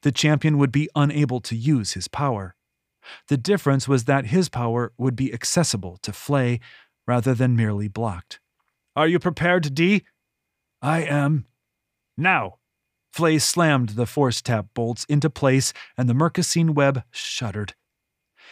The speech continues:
He had only a moment to react, shunting the champion's excess power into the sync gem. Eyes closed, he bent every bit of his senses to the new awareness that sprung up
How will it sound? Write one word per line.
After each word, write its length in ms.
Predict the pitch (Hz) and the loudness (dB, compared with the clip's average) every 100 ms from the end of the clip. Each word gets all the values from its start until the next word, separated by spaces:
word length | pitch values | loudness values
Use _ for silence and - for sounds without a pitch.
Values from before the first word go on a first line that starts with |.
| - | -4
He 180 | 175 160 | 2 4
had 160 | 160 - | 2 2
only 260 | 175 180 | 2 2
a 80 | 160 | 2
moment 380 | 175 170 131 110 - | 2 2 0 -4 -8
to 100 | - | -6
react, 460 | 123 127 131 120 - _ - | -2 0 0 -2 -8 _ -10
shunting 500 | - 165 160 165 160 | -2 0 2 2 2
the 80 | 147 | 2
champion's 560 | - 147 139 151 143 - | 0 0 2 0 0 -2
excess 380 | 156 - 147 | -4 -2 -2
power 460 | - 143 135 131 131 - | -2 -2 0 0 -2 0
into 360 | 143 143 - | 2 2 -2
the 120 | 131 | -4
sync 360 | 131 - 110 - | -4 -2 -4 -4
gem. 320 | - 90 85 - _ _ _ _ _ _ _ _ _ _ _ _ - | -10 -10 -12 -16 _ _ _ _ _ _ _ _ _ _ _ _ -2
Eyes 360 | 127 135 147 | 2 2 0
closed, 520 | - 139 123 127 117 - _ _ | -4 -2 0 0 -2 -8 _ _
he 220 | 139 143 | 0 2
bent 340 | 117 139 139 - _ | 2 2 2 -4 _
every 400 | - 143 120 143 | 0 0 2 0
bit 360 | 123 147 135 - | 2 2 0 0
of 180 | 117 107 | -6 -2
his 180 | 127 113 | -2 0
senses 580 | - 127 - 95 98 - | 0 0 -2 -8 -8 -8
to 140 | 127 | -6
the 120 | 113 | -2
new 340 | 120 135 147 143 | 2 2 2 -2
awareness 560 | 139 131 113 98 101 - | -4 -2 -2 -4 -6 -6
that 200 | 107 - | -8 -8
sprung 420 | - 127 117 120 | -4 -2 0 -2
up 220 | 110 107 | -6 -8